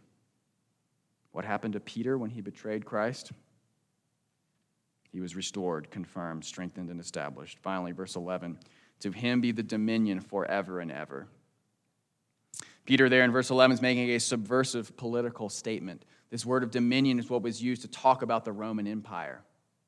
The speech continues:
and the emperor. But instead, he uses it to talk about the Lord Jesus Christ. Who is the one with a true mighty hand?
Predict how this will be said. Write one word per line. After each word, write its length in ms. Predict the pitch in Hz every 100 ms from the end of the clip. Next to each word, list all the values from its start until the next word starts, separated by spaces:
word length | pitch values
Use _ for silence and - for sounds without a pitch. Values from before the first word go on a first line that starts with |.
| _ _ -
and 120 | 90
the 60 |
emperor. 460 | 78 92 73 62 55 _ _ _ _ _ _ _ _ _ _ _ _ _ _ -
But 100 | 101
instead, 640 | 98 - - 139 123 113
he 120 | 107
uses 440 | 101 101 107 104 101
it 100 | 95
to 60 | 95
talk 440 | - - 113 107
about 400 | 87 90 82 64
the 60 | 95
Lord 480 | 85 95 92 92 - _ _ _
Jesus 340 | 98 90 90
Christ. 540 | - 87 73 71 - - _ _ _ _ _ _ _ _
Who 260 | 143 156
is 120 | 156
the 100 | 143
one 320 | 131 131 143 151
with 160 | 135
a 40 | 117
true 380 | - 143 147
mighty 380 | 135 120 131 139
hand? 400 | 135 135 143 160